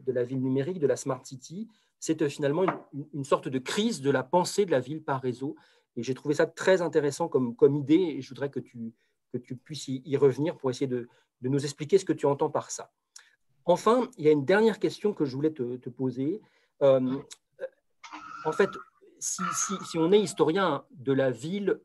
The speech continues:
euh, de l'urbanisme, on ne l'est pas forcément de la même façon. Et, et les historiens qui se reconnaissent dans l'histoire urbaine, euh, c'est des historiens qui, qui mettent l'accent sur la pesée urbaine, c'est-à-dire sur le, le rôle,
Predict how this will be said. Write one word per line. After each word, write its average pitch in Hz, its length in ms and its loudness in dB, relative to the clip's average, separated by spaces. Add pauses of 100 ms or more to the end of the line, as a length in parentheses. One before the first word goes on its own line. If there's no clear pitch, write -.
euh, 131 140 -4
de 123 140 -4
l'urbanisme, 135 640 -4 (320)
on 135 80 -2
ne 135 40 0
l'est 135 80 0
pas 151 140 2
forcément 143 400 -4
de 139 60 -2
la 127 60 0
même 127 140 -4
façon. 175 480 -8 (420)
Et, 156 260 0
et 160 100 0
les 143 320 0
historiens 170 560 0
qui 135 140 -20
se - 180 -6
reconnaissent 143 480 4
dans 127 140 -4
l'histoire 123 340 -4
urbaine, 131 560 0 (440)
euh, 123 160 6
c'est 135 120 -6
des 135 60 -4
historiens 156 320 2
qui, - 180 -16
qui - 160 -10
mettent 165 220 2
l'accent 143 320 -4
sur 135 160 -2
la 135 100 -2
pesée 147 380 2
urbaine, 110 480 -8 (440)
c'est-à-dire 151 360 2
sur 151 180 0
le, 131 220 2
le 131 160 0
rôle, 156 500 6